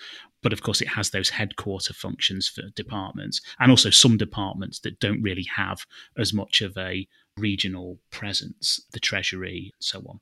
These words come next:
Even that doesn't really tell the full story. So that tells a numerical story, but there's another aspect of this, which is, you know, civil servants come in different shapes and sizes and different grades of seniority,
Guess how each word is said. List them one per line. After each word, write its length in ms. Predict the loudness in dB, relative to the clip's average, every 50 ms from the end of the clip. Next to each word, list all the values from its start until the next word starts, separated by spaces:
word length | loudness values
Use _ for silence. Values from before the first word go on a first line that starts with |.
| _ _ 6
Even 220 | 6 10 10 8
that 340 | 10 10 8 8 6 4 2
doesn't 360 | 4 4 4 4 2 0 4
really 280 | 8 8 8 8 6 4
tell 260 | -2 -2 -4 -4 -8
the 80 | -8 -10
full 260 | -8 -10 -8 -6 -2
story. 540 | -2 -2 0 -2 -6 -6 -8 -8 -8 -6 -2
So 180 | -2 0 4
that 200 | 4 2 2 4
tells 260 | 4 6 6 6 6 6
a 40 |
numerical 580 | 4 6 6 8 10 12 12 10 10 8 4 2
story, 580 | 2 2 2 0 -6 -8 -8 -8 -8 -10 -12 _ -16 -16 -16 -16 -18 -20 -12 _
but 100 | 0 2
there's 140 | 2 6
another 240 | 8 8 8 8 6
aspect 540 | 4 4 2 0 0 -4 -6 -6 _ -12 -12
of 100 | -12 -10
this, 260 | -12 -6 -4 -4 -4 -2
which 260 | -2 -4 0 0 0 0
is, 280 | 2 2 2 0 0 -2 -14 -20 -20 -20 _ _ _ _
you 80 | -4
know, 80 | 4 6
civil 260 | 8 8 8 8 10
servants 520 | 10 10 12 10 10 10 6 4 4 2
come 200 | 2 2 0 -2
in 100 | -2 0
different 340 | -2 -4 -4 -4 -4 -4 0
shapes 340 | 0 0 0 0 0 0 0
and 100 | 0 0
sizes 480 | -2 -2 -2 -2 -2 -4 -4 -4 -4 -4
and 140 | -4 -2
different 340 | -2 -2 -2 0 -4 -4 -2
grades 400 | 0 2 4 4 4 4 2 0
of 100 | 2 4
seniority, 840 | 4 4 6 4 6 6 8 10 10 10 8 6 4 -2 -2 -4 -8